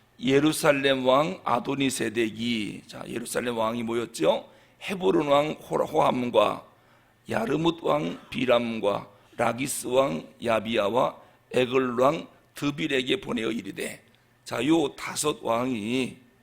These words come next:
이제 모였습니다. 뭐라고 아도니세덱이 주도를 했느냐면, "내게로 올라와 나를 도우라." 다섯 왕들이 모이자, 그리고 "우리가 기브온을 치자."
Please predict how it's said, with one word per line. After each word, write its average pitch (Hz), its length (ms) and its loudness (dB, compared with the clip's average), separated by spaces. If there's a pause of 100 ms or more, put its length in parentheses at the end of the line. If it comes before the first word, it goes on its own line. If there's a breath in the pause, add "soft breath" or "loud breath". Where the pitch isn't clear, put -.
(500 soft breath)
이제 113 180 -8
모였습니다. 120 920 -6
뭐라고 156 840 0 (280 soft breath)
아도니세덱이 131 840 -2
주도를 131 400 -6
했느냐면, 120 640 -4 (240 loud breath)
"내게로 165 600 4
올라와 123 540 4
나를 123 400 -2
도우라." 113 540 -8 (1400)
다섯 - 420 -6
왕들이 123 560 0
모이자, 117 680 -2 (720 soft breath)
그리고 151 320 -2
"우리가 147 460 -4
기브온을 175 840 2 (260)
치자." - 560 0